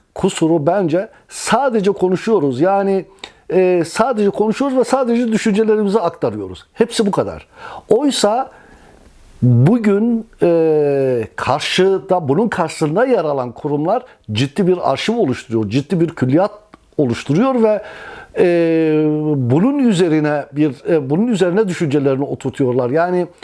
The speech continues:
dolayısıyla benim, benim şahsi kanaatim Alevi kurumlarının bir an önce, e, bir enstitüye dönüşmeleri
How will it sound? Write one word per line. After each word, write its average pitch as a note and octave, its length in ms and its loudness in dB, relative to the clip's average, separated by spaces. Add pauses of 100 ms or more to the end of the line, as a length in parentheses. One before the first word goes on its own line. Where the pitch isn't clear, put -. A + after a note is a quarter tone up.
(260)
dolayısıyla G#3 440 2
benim, D#3 680 0
benim F#3 240 0
şahsi F3+ 640 -4
kanaatim C#3+ 600 -2 (420)
Alevi E3 380 2
kurumlarının C#3+ 840 0 (280)
bir G#3 480 0
an D#3+ 200 -2
önce, G3 560 0 (380)
e, E3 400 2
bir G3+ 220 0 (120)
enstitüye E3+ 640 0
dönüşmeleri A2 580 -4